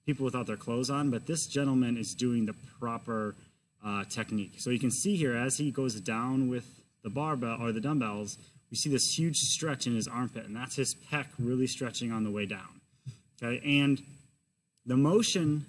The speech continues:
is most similar to that of trying to, like, like this horizontal adduction. And I would say in a perfect world, it'd be like you're trying to go around and hug a tree.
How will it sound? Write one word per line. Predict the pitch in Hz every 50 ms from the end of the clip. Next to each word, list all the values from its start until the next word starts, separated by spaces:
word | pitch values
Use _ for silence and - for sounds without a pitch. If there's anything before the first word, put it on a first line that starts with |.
| - - -
is | 127 110 110
most | 120 127 131 139 120 123 - - 131
similar | - - 160 156 139 123
to | 110 - 123
that | 120 117 113 113 107
of | 110 101 -
trying | - - 117 113 110 113 110
to, | 110 117
like, | 110 110 104 101 - - - - _ _ _ _ _ _ _ _ _ _ _ _ _ _ _ -
like | 120 120 113
this | 127 123 131 143
horizontal | 135 - 120 123 131 127 120 120 120 120 117 113 117 113 -
adduction. | 120 117 110 107 101 101 - - _ - 110 107 110 - 151 160 180 202 196 - - - _ _ _ _ _ _ _ _
And | 123 123
I | 123 143
would | 165 175 165 -
say | - 156 139 131 131 120 - - -
in | - 127 117
a |
perfect | 101 - - 175 165 - 156 -
world, | 147 156 151 135 120 113
it'd | 107 110
be | 120 139
like | 139 135 131 131
you're | - 123
trying | - - - 143 139 139 139 139 131
to | - -
go | - - 127 123 135
around | 147 143 135 127 123 117 117 117 117 123 127 131 - - _ _ _ _ _ _ _ _
and | 120 117 117 117 117 127 110
hug | - 139 139 151 131 117 113 113 113 110 127 127 - - _ _ _ _ _ _ _ _ -
a | 113 113 110 110 107 107 107 110
tree. | 107 - - - 165 120 -